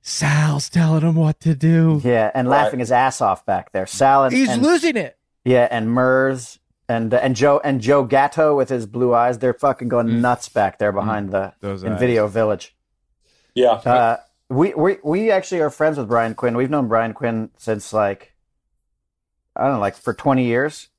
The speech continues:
Speaker 4: Yeah,
Speaker 3: He used to
Speaker 4: I
Speaker 3: work
Speaker 4: sat,
Speaker 3: with Kevin Smith.
Speaker 4: I sat
Speaker 2: Yeah.
Speaker 4: next to them at the nineteen Upfronts. So what?
Speaker 3: There you go. There
Speaker 4: Like,
Speaker 3: you
Speaker 4: who
Speaker 3: go.
Speaker 4: gives a shit? We all, we all know him. Who cares?
Speaker 3: We all know.
Speaker 1: Everybody
Speaker 3: He used
Speaker 1: knows
Speaker 3: to
Speaker 1: Brian Quinn. Yeah.
Speaker 4: Yeah.
Speaker 3: Sure.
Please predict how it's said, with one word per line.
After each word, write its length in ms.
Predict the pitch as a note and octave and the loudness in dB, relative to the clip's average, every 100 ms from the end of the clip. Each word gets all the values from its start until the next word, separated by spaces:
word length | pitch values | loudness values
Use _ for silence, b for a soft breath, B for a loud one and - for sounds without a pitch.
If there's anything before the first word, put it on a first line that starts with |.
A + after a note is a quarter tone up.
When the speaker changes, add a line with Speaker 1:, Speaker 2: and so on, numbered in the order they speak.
| _ | _
Speaker 4:
Yeah, 120 | D#3 | -2
Speaker 3:
He 40 | C#3 | -2
used 120 | C#3 | -2
to 80 | C3+ | -2
Speaker 4:
I 40 | |
Speaker 3:
work 80 | C3+ | 0
Speaker 4:
sat, 120 | F3 | -2
Speaker 3:
with 60 | D#3+ | 0
Kevin 220 | C#3+ B2+ | 0 0
Smith. 380 | - D#3 C#3 - _ _ _ _ | -2 -2 -2 -4 _ _ _ _
Speaker 4:
I 80 | C#3+ | -4
sat 220 | D3 - | 0 0
Speaker 2:
Yeah. 80 | B2+ | 2
Speaker 4:
next 120 | G#2+ | 0
to 60 | - | -2
them 200 | D3+ C#3 | -4 -4
at 120 | C#3 | -4
the 120 | C3+ | -2
nineteen 360 | C3+ C#3 C3+ C#3 | -2 -4 -6 -8
Upfronts. 440 | C#3 - F2 - _ _ _ | -8 -8 -12 -14 _ _ _
So 180 | _ A#2+ | _ -8
what? 200 | A#2 - - - | -6 -8 -10 -4
Speaker 3:
There 120 | B2+ | 0
you 100 | - | 2
go. 240 | C#3+ D3+ D3+ _ _ _ _ _ | 2 0 -4 _ _ _ _ _
There 100 | D#3+ | -6
Speaker 4:
Like, 20 | |
Speaker 3:
you 60 | E3 | -4
Speaker 4:
who 60 | B2+ | -4
Speaker 3:
go. 60 | |
Speaker 4:
gives 140 | A#2+ F2 | -4 -8
a 40 | |
shit? 220 | F2 - - _ _ | -16 -18 -18 _ _
We 140 | A#2+ | -2
all, 200 | C3 C3+ | -2 -2
we 120 | B2 C#3 | -4 -8
all 120 | C3+ | -8
know 180 | A#2+ F#2 | -10 -14
him. 120 | E2+ - | -20 -20
Who 120 | A2 | -18
cares? 220 | G2+ C#2+ | -16 -6
Speaker 3:
We 100 | D3+ | 0
all 120 | G3+ D#3 | 2 2
know. 120 | C#3+ | 2
Speaker 1:
Everybody 280 | G3 E3+ D3 | 2 0 2
Speaker 3:
He 40 | C#3 | 2
used 140 | D3 | 2
Speaker 1:
knows 100 | C#3 | 0
Speaker 3:
to 40 | A#2 | -2
Speaker 1:
Brian 340 | A#2+ A#2+ G#2+ | -2 -2 -4
Quinn. 440 | - A#2+ G#2+ G2 G2 | -4 -2 -2 -6 -8
Yeah. 80 | G#2 | -10
Speaker 4:
Yeah. 120 | - | -10
Speaker 3:
Sure. 380 | - - C#3 | -8 -2 -2